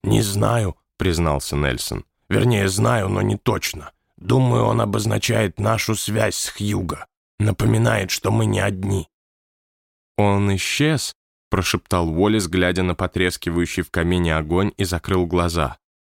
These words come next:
Перед его мысленным взором стоял Хьюго, улыбающийся в темноте.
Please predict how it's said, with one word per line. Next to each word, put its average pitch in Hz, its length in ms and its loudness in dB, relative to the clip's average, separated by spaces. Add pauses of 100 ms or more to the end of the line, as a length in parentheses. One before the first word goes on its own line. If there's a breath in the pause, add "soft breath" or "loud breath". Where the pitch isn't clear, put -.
(240)
Перед 87 240 0
его 104 220 2
мысленным 101 580 2
взором 95 420 2
стоял 90 400 0
Хьюго, 95 480 -2
улыбающийся 87 920 0
в - 60 -16
темноте. 80 580 -2